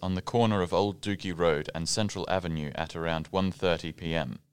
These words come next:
A Shepparton police spokesperson said three males allegedly refused to leave the business after a dispute. The exact circumstances surrounding the incident are unknown. However, Shepparton Crime Investigation Unit detectives are continuing their investigation.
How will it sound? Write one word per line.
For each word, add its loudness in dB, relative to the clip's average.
A -8
Shepparton 0
police 0
spokesperson 0
said 2
three -4
males 0
allegedly -4
refused -6
to -12
leave -6
the -18
business -6
after -2
a -8
dispute. -8
The -10
exact 0
circumstances 0
surrounding 2
the -4
incident -4
are 0
unknown. 0
However, 4
Shepparton 0
Crime 0
Investigation -2
Unit -4
detectives -10
are -8
continuing -4
their -4
investigation. -4